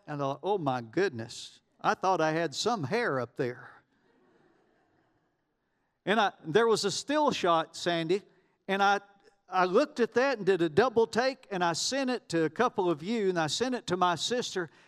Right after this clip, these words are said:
and said, "What's my dad doing in our baptistry?" He looks, I look just like my father.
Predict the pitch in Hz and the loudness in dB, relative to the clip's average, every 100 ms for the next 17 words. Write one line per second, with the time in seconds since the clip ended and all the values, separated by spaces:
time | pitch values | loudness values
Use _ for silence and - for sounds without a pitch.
0 | _ 185 165 214 165 139 285 294 - 139 | _ -6 0 0 0 0 0 0 -6 -4
1 | 175 180 156 123 226 269 233 185 165 151 | 0 0 0 -2 -2 0 0 0 0 0
2 | 240 240 226 208 202 196 170 269 269 254 | 2 2 0 0 2 2 2 2 0 -2
3 | 247 - - 240 160 - _ _ _ _ | -2 -4 -2 -2 -2 -8 _ _ _ _
4 | _ _ _ - - _ _ _ _ _ | _ _ _ -20 -20 _ _ _ _ _
5 | _ _ _ _ _ _ _ _ _ _ | _ _ _ _ _ _ _ _ _ _
6 | _ _ _ - 311 302 254 - _ _ | _ _ _ -2 2 2 0 -10 _ _
7 | _ - 294 302 247 294 - 285 277 269 | _ 2 4 4 2 0 2 0 4 2
8 | 254 285 302 311 294 254 | 6 4 4 4 2 2